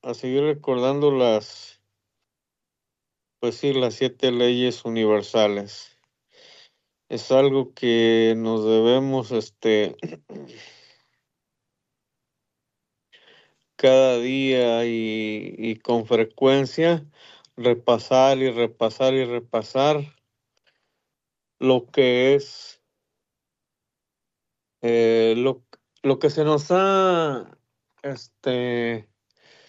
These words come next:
brindado para, para servir al Eterno. Y bueno,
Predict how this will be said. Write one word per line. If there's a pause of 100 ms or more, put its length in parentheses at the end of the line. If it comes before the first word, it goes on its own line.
(460)
brindado
para, (1900)
para
servir
al
Eterno. (760)
Y
bueno,